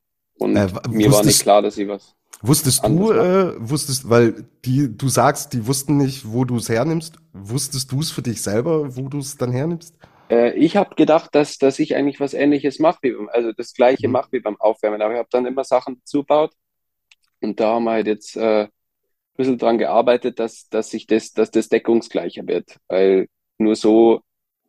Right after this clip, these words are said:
Speaker 1: äh, kann man sich eigentlich auch verbessern, weil viel,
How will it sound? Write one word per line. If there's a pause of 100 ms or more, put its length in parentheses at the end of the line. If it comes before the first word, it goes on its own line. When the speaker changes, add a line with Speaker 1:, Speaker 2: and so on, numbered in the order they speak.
Speaker 1:
äh,
kann
man
sich
eigentlich
auch
verbessern,
weil
viel,